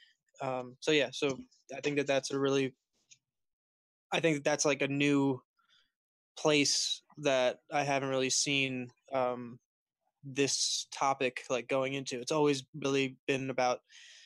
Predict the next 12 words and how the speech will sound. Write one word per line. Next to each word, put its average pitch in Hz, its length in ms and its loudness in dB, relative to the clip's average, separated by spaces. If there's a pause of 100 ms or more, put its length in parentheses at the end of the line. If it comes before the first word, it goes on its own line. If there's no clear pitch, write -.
(480)
being 139 280 2
serious 139 600 2
and 131 160 -10
countering 131 600 0
what's 127 180 0
happening 127 400 -2
in 127 100 -4
society, 127 640 0
and, 123 100 -4
like, 120 200 -8
now 127 220 -2
it's, - 440 -4